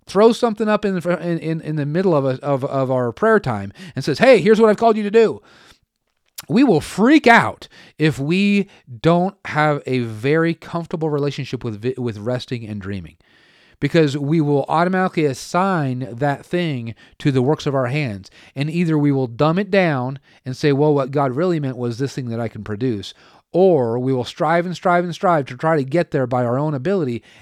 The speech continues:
and it will never be done. You know, and, uh, I remember a great story. Um, one of my teachers in Bible school, Doc Horton, he, I'm sure he's in heaven now, but he, uh, um,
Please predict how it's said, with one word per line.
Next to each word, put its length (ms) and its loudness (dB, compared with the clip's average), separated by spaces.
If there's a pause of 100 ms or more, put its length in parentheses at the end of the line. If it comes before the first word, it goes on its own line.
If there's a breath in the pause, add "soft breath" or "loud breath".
and 140 -6
it 80 -8
will 140 -6
never 340 -4
be 100 -4
done. 280 -8 (680)
You 80 -2
know, 60 0
and, 180 -2
uh, 260 2 (200 loud breath)
I 100 2
remember 460 4
a 140 -6
great 400 0
story. 440 2
Um, 400 -2 (580)
one 120 -2
of 60 -4
my 100 0
teachers 280 -4
in 60 -4
Bible 240 0
school, 240 -4
Doc 220 0
Horton, 380 -4 (300 loud breath)
he, 340 4
I'm 120 4
sure 180 2
he's 180 2
in 80 -4
heaven 360 -4
now, 260 -2 (220 loud breath)
but 120 0
he, 280 2
uh, 200 4 (340 loud breath)
um, 440 2